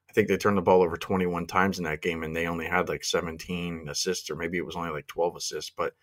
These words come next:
I know their assist to turnover ratio was not good. So I think the Lakers are a work in progress.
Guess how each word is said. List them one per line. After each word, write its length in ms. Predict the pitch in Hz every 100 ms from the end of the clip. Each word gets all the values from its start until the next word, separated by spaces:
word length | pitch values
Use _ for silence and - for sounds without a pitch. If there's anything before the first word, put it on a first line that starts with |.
| _ - _
I 60 | 92
know 140 | 98
their 160 | 92 85
assist 300 | - 98 -
to 80 | 80
turnover 360 | 98 92 80
ratio 360 | 76 80 - 82
was 200 | 78 76
not 280 | 85 73 78
good. 260 | 82 73 _ _ - - -
So 120 | 139
I 40 |
think 180 | 139 139
the 80 | 117
Lakers 320 | 113 107 101
are 80 | 104
a 60 |
work 260 | 95 101 -
in 100 | 90
progress. 520 | - 90 90 95 -